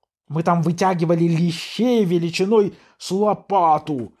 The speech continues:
Два часа и ведро до краёв полно жирнющими такими угрями. Я всегда говорил, в Латвии нет озера». «Ну, ну, мастер, не завирайтесь». Глаза Гатыня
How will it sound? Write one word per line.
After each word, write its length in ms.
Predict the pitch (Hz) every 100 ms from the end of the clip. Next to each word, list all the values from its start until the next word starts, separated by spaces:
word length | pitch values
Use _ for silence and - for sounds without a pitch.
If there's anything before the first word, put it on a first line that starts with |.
| _ _ _
Два 320 | 120 143 214 185
часа 460 | 190 180 254 214
и 60 | 175
ведро 480 | 147 196 135 214 190
до 180 | 180
краёв 720 | 180 - 185 214 233 185 - -
полно 500 | 175 165 175 190 165
жирнющими 1300 | 110 135 202 180 175 214 269 220 - - 202 202 196
такими 500 | 202 202 202 165 - _ _ _ -
угрями. 680 | 156 160 185 190 170 117 107 _ -
Я 140 | 110
всегда 500 | - 151 120 151 190
говорил, 460 | 180 180 165 123 - _ _
в 160 | 104
Латвии 680 | 110 139 180 190 180 180 175
нет 500 | 165 151 185 202 196 -
озера». 800 | 156 214 226 202 226 220 220 _ _ 294
«Ну, 220 | 311 202
ну, 220 | 196 240
мастер, 440 | 196 185 - 160
не 120 | 196 240
завирайтесь». 760 | 233 220 165 123 113 - - _ _ _ -
Глаза 400 | 120 131 127 120
Гатыня 580 | 135 190 208 175 156